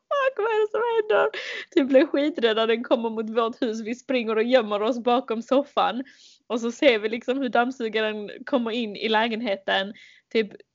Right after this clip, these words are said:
sprutar ut någonting, och vi bara liksom blundar och är skiträdda, och sen när vi öppnar ögonen så är allting tecknat.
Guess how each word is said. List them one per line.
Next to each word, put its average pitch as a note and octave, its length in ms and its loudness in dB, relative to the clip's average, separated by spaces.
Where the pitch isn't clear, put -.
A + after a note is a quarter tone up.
sprutar B3 680 2
ut A3+ 240 0
någonting, A#3+ 560 -2
och A3+ 100 -4
vi A3 80 -6
bara A#3+ 140 0
liksom B3+ 260 -2
blundar A#3+ 420 2
och A3 60 2
är B3 40 0
skiträdda, A3+ 520 0
och A#3+ 60 -2
sen C4 120 2
när A#3 60 -2
vi G3 100 -4
öppnar A#3 380 0
ögonen G3+ 240 -4
så G3+ 100 -8
är F#3+ 100 2
allting G#3 540 -2
tecknat. - 540 -8